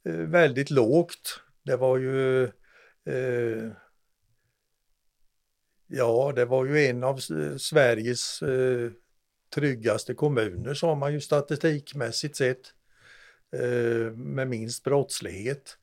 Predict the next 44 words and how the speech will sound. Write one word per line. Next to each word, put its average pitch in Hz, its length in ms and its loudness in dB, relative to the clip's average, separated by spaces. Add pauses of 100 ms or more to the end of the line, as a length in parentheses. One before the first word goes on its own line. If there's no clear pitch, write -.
(640)
Och 123 160 -8
vi 117 80 -2
var 151 220 -2
faktiskt, 131 760 0
eh, 135 120 -2
när 131 100 -2
jag 113 160 0
började 117 440 0
i - 20 -10
Kisa 175 420 -6
var 151 180 0
vi 127 120 -8
elva 123 500 -2
poliser 107 680 -6
där 151 320 -4 (460)
som 139 240 -6
jobbade 135 640 0
ihop 139 600 -4
med 131 300 -6 (460)
den 131 240 -8
som 139 160 -4
var 139 120 -8
chef 117 440 -4
och, 135 300 -6
och 131 100 -6
de 120 160 -6
som 120 180 -6
var 131 120 -2
ute. 131 420 -10 (760)
Så 123 240 0
att, 123 460 -4
eh, 120 520 2 (1160)
och - 400 -10
det 117 120 -8
är 117 40 -4
ju 120 60 -4
ett 120 100 -10
stort 110 520 -4
område. 117 720 -2
Det 117 280 0
i-, 131 380 -10
innefattar 113 540 -8
ju 113 60 -4
både 107 440 -4